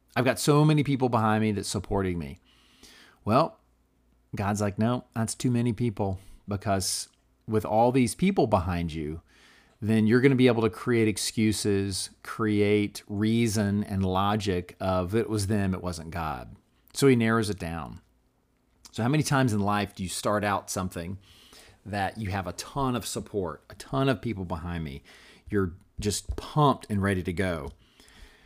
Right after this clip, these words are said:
How fast is that first round of, "Congratulations, you can do this.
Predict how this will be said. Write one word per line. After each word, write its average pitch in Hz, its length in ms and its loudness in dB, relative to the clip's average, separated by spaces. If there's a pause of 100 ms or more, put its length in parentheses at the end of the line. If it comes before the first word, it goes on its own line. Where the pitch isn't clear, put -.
(300)
How 147 180 4
fast 127 500 0
is 107 100 0
that - 180 -2
first 113 340 0
round 104 360 2
of, 95 260 -2
"Congratulations, 185 1040 -2
you 214 120 4
can 214 160 2
do 226 220 2
this. 156 540 0